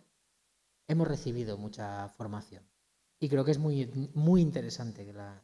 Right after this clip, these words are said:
que la recibamos porque nos ayudaría a, bueno, a naturalizar más ese momento, que no deja de ser,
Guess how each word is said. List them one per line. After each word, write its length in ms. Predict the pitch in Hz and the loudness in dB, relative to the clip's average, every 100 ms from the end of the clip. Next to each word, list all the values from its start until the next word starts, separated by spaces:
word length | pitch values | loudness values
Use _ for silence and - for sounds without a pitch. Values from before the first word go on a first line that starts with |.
| _ | _
que 80 | 120 | -6
la 100 | 117 | -4
recibamos 600 | 120 123 120 143 190 175 - - _ _ - | -6 -4 -2 0 0 -2 -14 -20 _ _ -8
porque 260 | 120 117 | -6 -2
nos 400 | 117 117 - - | 0 -2 -4 -6
ayudaría 1040 | 123 120 113 107 139 156 151 131 117 117 - | -4 -2 -2 0 0 2 2 2 0 -4 -6
a, 720 | 127 120 113 107 104 101 - _ _ _ _ _ _ _ _ _ _ _ - | -4 -2 -2 -2 -4 -8 -12 _ _ _ _ _ _ _ _ _ _ _ -6
bueno, 240 | 147 156 | -4 -2
a 60 | 135 | -2
naturalizar 580 | 123 120 120 117 127 147 | -2 2 2 2 -2 -2
más 240 | 143 156 | 0 0
ese 180 | 185 156 | 0 0
momento, 400 | 131 127 208 143 | -2 -2 -2 -2
que 80 | 113 | -4
no 140 | 113 | -4
deja 200 | 120 123 | -6 -6
de 100 | 127 | -6
ser, 240 | 113 131 | -6 -6